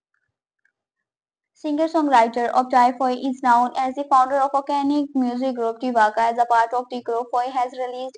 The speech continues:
eight studio albums and claimed countless awards. They have also been acclaimed by the B B C as the world's most successful band playing original contemporary Pacific music. In early twenty sixteen, it was announced that Foy, alongside Tony Award-winning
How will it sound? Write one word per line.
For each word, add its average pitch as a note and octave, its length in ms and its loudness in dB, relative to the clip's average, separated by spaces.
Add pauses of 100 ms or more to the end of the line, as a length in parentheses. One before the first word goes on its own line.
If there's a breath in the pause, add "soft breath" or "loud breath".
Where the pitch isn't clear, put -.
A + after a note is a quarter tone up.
eight C4 120 -8
studio B3+ 260 -4
albums A3 400 -4
and A#3+ 240 -2
claimed B3+ 380 -10 (420 soft breath)
countless C#4+ 380 2
awards. A3 580 0
They C4+ 140 0
have A#3+ 180 -2
also B3 380 2
been C#4 160 -2
acclaimed A#3+ 360 -4
by A3+ 220 2
the A#3 140 -6
B B3+ 120 -4
B C4+ 140 -2
C C#4+ 300 -6
as A3+ 320 -4
the B3 280 -6
world's B3 400 -2
most B3+ 340 -2
successful D4+ 520 -4
band B3 380 -2
playing A#3 300 -6 (540 loud breath)
original D4 440 -4
contemporary D4+ 580 4
Pacific D4 840 -4
music. B3+ 460 -2
In C4 180 -4
early B3+ 360 0
twenty C#4 240 -4
sixteen, C#4+ 420 -6
it C4+ 160 -6
was B3+ 240 2
announced A#3+ 480 -2
that A#3 320 -2
Foy, A#3+ 220 0
alongside B3 640 0
Tony B3 260 -4
Award-winning B3+ 1040 -2